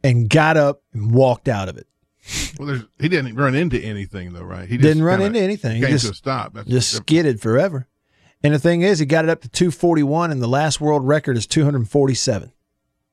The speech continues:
Speaker 1: He didn't quite get there. Here we go. Davini Equipment phone line. Jake, listening in Jackson. What's up, Jake? Hello, Jake.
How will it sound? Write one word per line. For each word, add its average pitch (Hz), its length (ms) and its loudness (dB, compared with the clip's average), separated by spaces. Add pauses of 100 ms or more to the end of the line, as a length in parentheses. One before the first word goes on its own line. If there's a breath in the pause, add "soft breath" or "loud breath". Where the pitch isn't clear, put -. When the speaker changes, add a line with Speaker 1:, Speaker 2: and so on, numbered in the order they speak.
(520)
Speaker 1:
He 135 100 2
didn't 117 180 0
quite 135 420 -2
get 131 180 -4
there. 76 180 -4
Here 180 120 8
we 262 60 2
go. 185 200 4
Davini 175 440 2
Equipment 190 380 0
phone 196 260 -2
line. 151 320 -2
Jake, 170 520 0
listening 170 420 0
in 151 140 -2
Jackson. 127 460 0
What's 135 200 0
up, 143 140 2
Jake? 135 400 2 (3500)
Hello, 220 1000 2
Jake. 143 760 -2